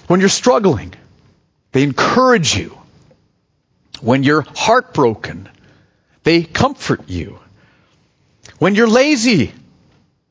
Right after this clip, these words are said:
they lovingly push you. Okay? When you're wandering, they will lovingly correct you.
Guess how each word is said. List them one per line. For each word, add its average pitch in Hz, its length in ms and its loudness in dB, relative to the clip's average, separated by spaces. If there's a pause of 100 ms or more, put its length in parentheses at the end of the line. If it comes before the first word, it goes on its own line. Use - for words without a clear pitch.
they 175 120 4
lovingly 240 560 2
push - 400 0
you. 139 260 0 (760)
Okay? 214 400 0 (880)
When 208 220 2
you're 214 220 4
wandering, 214 920 0
they 165 180 2
will 208 260 2
lovingly 247 520 2
correct 285 640 -2
you. 90 160 -12